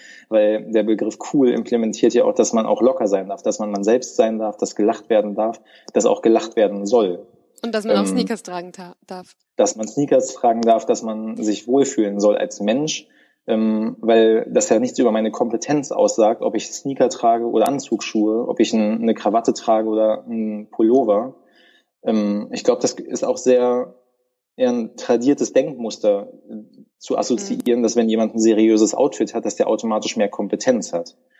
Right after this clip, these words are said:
Speaker 1: Und da, diese Denkmuster versuchen wir auf jeden Fall auch au-, ähm, versuchen wir auf jeden Fall aufzubrechen, ähm, und die Menschen dazu ermutigen, sie selbst zu sein. Das passiert zum Beispiel auch in unserem Leadership-Programm. Ähm, wenn ich jetzt gerade mal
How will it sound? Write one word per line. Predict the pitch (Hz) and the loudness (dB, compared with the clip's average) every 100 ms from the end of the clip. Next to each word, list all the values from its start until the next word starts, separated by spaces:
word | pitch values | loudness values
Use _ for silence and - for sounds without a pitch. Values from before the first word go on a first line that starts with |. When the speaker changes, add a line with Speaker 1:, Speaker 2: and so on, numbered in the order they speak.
| _ _ - | _ _ -8
Speaker 1:
Und | 104 | 0
da, | 123 | 2
diese | 104 123 110 | 2 0 2
Denkmuster | 117 117 123 - | 0 -2 -6 -2
versuchen | - 117 123 120 | -2 0 -2 0
wir | 113 | 0
auf | 107 | 2
jeden | 120 | 0
Fall | 117 | 2
auch | 107 - | 0 2
au-, | - 131 - - | -2 -4 -6 -6
ähm, | 104 104 101 | -4 -4 -4
versuchen | - 117 113 | 0 2 2
wir | 113 | 0
auf | 104 | 0
jeden | 110 | -2
Fall | 104 101 | 0 0
aufzubrechen, | 127 - - 98 95 95 117 139 _ _ _ _ _ | 0 -2 -6 -2 -2 -2 -6 -8 _ _ _ _ _
ähm, | 107 107 101 101 107 - _ | -4 -2 -2 -4 -6 -12 _
und | - 110 | -2 2
die | |
Menschen | 107 113 123 127 | 4 4 2 0
dazu | 113 - | -2 2
ermutigen, | 117 113 123 127 120 117 117 - | 0 2 -2 -2 0 -2 -4 -4
sie | 113 | 2
selbst | 117 135 - | 2 2 -2
zu | - | 0
sein. | 95 92 87 98 - | 2 2 0 -6 -6
Das | 117 - | -6 -2
passiert | - 151 | 0 0
zum | 147 123 | 2 0
Beispiel | 120 127 | 2 0
auch | 117 | 0
in | 120 | 0
unserem | 113 110 | 0 0
Leadership-Programm. | 110 151 123 - - - 104 104 113 143 _ _ _ _ | 0 2 2 0 -4 -4 -2 -4 -4 -8 _ _ _ _
Ähm, | 110 107 | -6 0
wenn | 107 | 0
ich | 110 | 2
jetzt | 110 - | 0 0
gerade | 113 107 | 0 0
mal | 107 110 110 110 | 0 -2 -2 -6